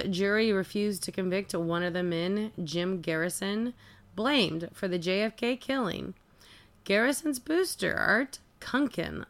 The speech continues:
of the leftist Los Angeles Free Press, received a missive from the Order of the Phoenix of Angel, revealing that the jurors were all members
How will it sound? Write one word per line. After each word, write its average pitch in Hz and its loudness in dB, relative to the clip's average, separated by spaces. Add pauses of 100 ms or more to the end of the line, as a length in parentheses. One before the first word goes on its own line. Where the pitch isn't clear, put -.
of 190 -4
the 202 0
leftist 226 0
Los 180 2
Angeles 185 -2
Free 180 -2
Press, - -2 (380)
received 226 2
a 233 4
missive 190 0 (120)
from 190 -2
the 185 -2 (120)
Order 214 2
of 170 0
the 170 -2
Phoenix 185 -2
of 165 -4
Angel, 160 -6 (520)
revealing 247 6
that 226 0
the 220 2
jurors 196 2
were 180 2
all 180 4
members 175 0